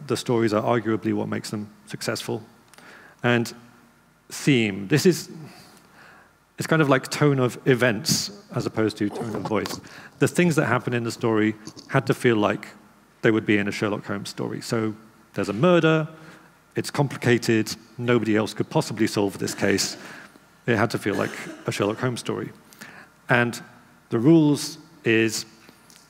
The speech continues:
it's a bit of a, a, a catch-all title for the, the natural laws of the story. If it was a science fiction story, you can have space travel. Uh, in Harry Potter, you can have magic.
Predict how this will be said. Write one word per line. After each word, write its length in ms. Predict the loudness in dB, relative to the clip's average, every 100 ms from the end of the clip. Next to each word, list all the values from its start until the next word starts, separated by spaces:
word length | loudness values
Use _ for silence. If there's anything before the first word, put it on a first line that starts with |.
| -20 _ _ _ -6
it's 120 | -2
a 40 |
bit 120 | 2
of 100 | 2
a, 460 | 2 -2 -4 -8 -8 -6
a, 60 | -6
a 40 |
catch-all 500 | -2 -4 -2 -6 -6 -10 -6
title 400 | 0 0 0 -2
for 340 | 2 2 2 -2 -16 -18 -20 _ _ _ -2
the, 440 | 4 4 4 2 -4 -16 -2
the 80 | 2
natural 420 | 2 2 0 0
laws 340 | 4 4 4
of 100 | 0
the 80 | -4
story. 460 | -4 -2 -2 -4 -8 -18 -20 -6 -2
If 140 | 4
it 40 |
was 140 | 4 4
a 60 |
science 280 | 2 2 2
fiction 300 | 0 0 -4
story, 380 | 0 2 4 4
you 160 | 2 -2
can 120 | -2
have 160 | -2
space 320 | -4 2 2 4
travel. 460 | 0 2 2 -2 -4 -18 -20 -8
Uh, 380 | 0 2 2 0 -6 -10 -12 -18 -20 _ 0
in 680 | 0 0 -4 -6 -8 -12 -8
Harry 260 | 0 2
Potter, 300 | 4 0 0
you 140 | 0 0
can 120 | 0
have 180 | 0 0
magic. 500 | -2 0 -2 -4